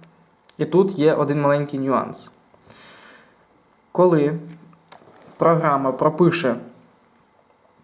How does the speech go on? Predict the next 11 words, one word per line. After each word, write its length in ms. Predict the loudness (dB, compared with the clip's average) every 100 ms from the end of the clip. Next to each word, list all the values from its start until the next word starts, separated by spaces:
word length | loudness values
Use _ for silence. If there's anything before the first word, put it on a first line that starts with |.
| _ _ _ -20 _ _ _ _ _ _ _ _ _ _ _ _ _ -6
ось 360 | 0 0 0 -8 -20 -20 -20 _ _ _ _ _ _ _ _ _ _ _ _ _ _ _ _ _ _
таке, 380 | -4 -2 0 0 -4 -12 -20 -10
потрібно 380 | -4 0 2 4
нажати 520 | 4 4 2 2 -4 -4 -18 -20 -8
на 140 | -8
кнопку 640 | -4 0 -2 0 -2 -2 -6 -10 -12 -14 -20 -20 -12 -2
Reset 460 | 0 0 -6 -10 -14 -20 _ _ -20 _ _ _ _ -10
на 420 | 0 2 2 -2 -14 -20 -20 -6
Arduino, 560 | -4 0 0 0 -2 -8 -12
ось 280 | -6 -6 -6
цю. 180 | -10